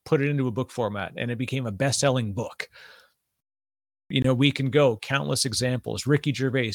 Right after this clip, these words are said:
did the same thing, took his B B C podcast, produced a book on it, became a New York Times bestseller. Now, granted, other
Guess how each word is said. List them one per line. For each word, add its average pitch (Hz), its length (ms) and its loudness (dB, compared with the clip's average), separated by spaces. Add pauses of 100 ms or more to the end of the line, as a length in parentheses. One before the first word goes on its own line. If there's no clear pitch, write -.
did 113 100 -6
the 113 60 -6
same 123 300 -2
thing, 101 260 -4
took 127 180 -6
his 120 140 -2
B 127 220 0
B 131 100 2
C 127 180 0
podcast, 120 720 -2
produced 131 360 0
a 117 60 2
book 120 280 0
on 107 200 -2
it, 98 80 -8
became 113 320 -4
a - 20 -2
New 123 180 2
York 123 180 -2
Times 117 300 -4
bestseller. 98 600 2 (560)
Now, 151 140 8
granted, 139 400 4 (880)
other 139 460 6